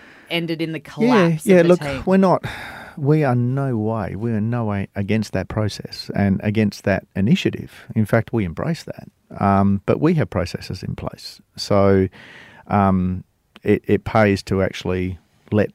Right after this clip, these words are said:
Speaker 2: the Board of Operations know what you would like to do. Um, we put that through to the board. The board accept it. Um, we certainly haven't not accepted it before. Um, but telling us on game day when we've actually got partnership commitments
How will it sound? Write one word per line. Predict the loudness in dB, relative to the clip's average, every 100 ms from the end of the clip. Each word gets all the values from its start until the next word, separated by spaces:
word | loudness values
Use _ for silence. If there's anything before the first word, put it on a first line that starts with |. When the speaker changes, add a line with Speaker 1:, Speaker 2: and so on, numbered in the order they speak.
| _
Speaker 2:
the | -4
Board | 0 0
of | 2
Operations | -2 -2 -4 -4 -4 0
know | 0 0 0 -2 -2 _ _ -2
what | 0 0
you | -2
would | -4 -2
like | -4 -4
to | -2
do. | 0 0 -2 -12 _ _ _ _ -4
Um, | 0 0
we | 0
put | 0 -2
that | -6 -6
through | -4
to | -4
the | -4
board. | 0 0 -2 _ _ _
The | -12
board | -10 -10
accept | -4 -2 0 -2
it. | -6 _ -20 _ -8
Um, | -6 -2
we | -2
certainly | -2 -4 0
haven't | 0 0 0
not | 2 4
accepted | 2 -2 -8 -4
it | -4
before. | -4 0 0 0 -4 -20 -20 -20 -20 -12 0
Um, | 4 4 2 -2 -10 _
but | 0 0
telling | 2 0 2
us | 0
on | 0 0
game | 2 2
day | 0 -2 -4 -4
when | 0 0
we've | 2 0
actually | -6 -8
got | -8 -8
partnership | -8 -8 -6 -10 -10
commitments | -10 -10 -8 -10 -10 -12 -20